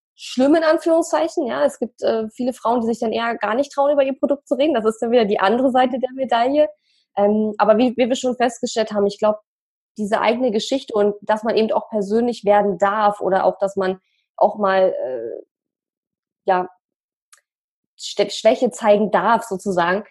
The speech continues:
das, äh, das macht einen ja, wie du schon gesagt hast, auch einfach noch stärker und, ähm, gibt einem diesen Rückenwind oder diese Sicherheit,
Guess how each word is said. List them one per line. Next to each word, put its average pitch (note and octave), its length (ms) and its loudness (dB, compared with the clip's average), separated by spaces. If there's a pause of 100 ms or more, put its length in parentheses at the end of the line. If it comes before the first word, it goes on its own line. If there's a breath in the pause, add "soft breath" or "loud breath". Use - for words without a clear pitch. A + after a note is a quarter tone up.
(180 soft breath)
das, F#3 260 -4
äh, F#3+ 180 4
das F#3+ 200 2
macht G#3 200 -2
einen G3 200 4
ja, G3 120 4
wie G3 60 2
du G3 80 0
schon G3+ 200 -2
gesagt F#3+ 260 0
hast, F#3 240 -2
auch F3+ 140 0
einfach F#3+ 380 0
noch F#3+ 140 2
stärker F#3+ 600 0
und, F3+ 280 -2
ähm, F3+ 160 -2
gibt G3+ 200 -4
einem F#3 240 0
diesen F#3 200 0
Rückenwind F#3+ 480 0
oder E3+ 160 -2
diese F3 220 -4
Sicherheit, F#3 480 -4